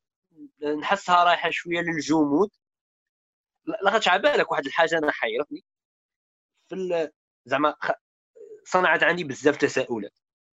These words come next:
آه، في المتحف، آه، الاسلامي في تركيا، آه، حاطين، آه، سيوفه،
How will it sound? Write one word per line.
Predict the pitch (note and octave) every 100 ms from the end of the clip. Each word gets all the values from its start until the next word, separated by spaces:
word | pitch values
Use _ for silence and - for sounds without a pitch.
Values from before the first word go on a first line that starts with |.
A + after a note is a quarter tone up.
| _ _ _ _ _ _ _ _ _ -
آه، | B2 B2
في | A#2 A3
المتحف، | A#3 G#3+ G#3+ F#3 D#3+ -
آه، | D#3+ D3+ D#3 D3+ C#3+ C3+ B2+ A#2 A2 _ _ _
الاسلامي | B2 C#3 - D3 E3 G#3 G3
في | D3
تركيا، | D3 C#3 - F3+ - _ _ _ _ _ _ _ _ _ _ _ _ _ -
آه، | B2 B2+ -
حاطين، | - F3 - C4 B3+ A3
آه، | G3+ F3+ E3+ E3
سيوفه، | - C4 - -